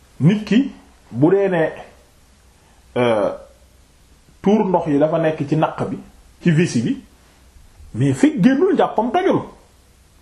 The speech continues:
Fekk génnul mañ ne manuñ ne waa ji noo kiiwam, dañ naan lee it àttee lu nekk ci biir la yem, la jël.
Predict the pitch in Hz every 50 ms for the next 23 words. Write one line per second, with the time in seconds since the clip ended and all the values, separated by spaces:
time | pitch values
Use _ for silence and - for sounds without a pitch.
0 | - _ - - - - - - - - - 285 - - 185 165 240 254 214 202
1 | 190 180 185 208 214 214 202 190 180 180 170 180 196 202 190 180 170 165 160 151
2 | 147 143 147 147 147 143 139 139 131 127 127 127 123 120 - - 143 135 135 131
3 | 117 101 85 87 120 139 160 170 165 156 156 147 135 135 143 151 143 143 139 139
4 | 143 - - - 151 160 156 - - 151 135 131 135 135 143 143 143 143 - 143
5 | 131 - 127 117 123 127 131 120 113 104 101 98 95 92 - - - 123 131 139
6 | 127 123 120 104